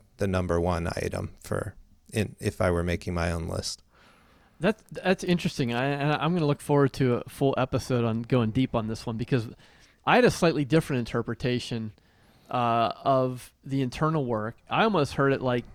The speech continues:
Speaker 2: like, "Get your shit together." <laughs>
Speaker 1: Mm.
Speaker 2: You know, like, tackling the internal work would be, like, your relationships, your, your health, um, your well-, your physical well-being. Like, I,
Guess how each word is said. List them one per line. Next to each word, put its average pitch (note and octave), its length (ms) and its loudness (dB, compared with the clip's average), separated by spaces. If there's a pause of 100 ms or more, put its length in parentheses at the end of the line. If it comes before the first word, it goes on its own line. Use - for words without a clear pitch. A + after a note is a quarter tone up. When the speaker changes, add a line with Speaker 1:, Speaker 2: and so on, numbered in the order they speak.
(140)
Speaker 2:
like, B2 220 -4
"Get - 160 0
your B2+ 100 0
shit - 240 0
together." G#2 480 -4
<laughs> - 60 -14 (300)
Speaker 1:
Mm. G#3+ 680 -4
Speaker 2:
You F3 100 4
know, E3+ 220 8
like, D#3 280 2 (340)
tackling F3+ 480 -2
the D#3 140 -2
internal C#3+ 460 -2
work C3+ 360 0
would B2 140 0
be, B2+ 160 0
like, B2 320 0 (580)
your B2+ 120 2
relationships, B2+ 1040 2
your, A#2+ 440 -2 (280)
your A#2+ 220 -2
health, B2 720 2
um, A2+ 560 -4 (1200)
your C3 200 2
well-, C#3 320 6
your C#3 80 -2
physical D3 480 2
well-being. C3+ 640 4
Like, A#2 340 -4 (880)
I, - 60 -6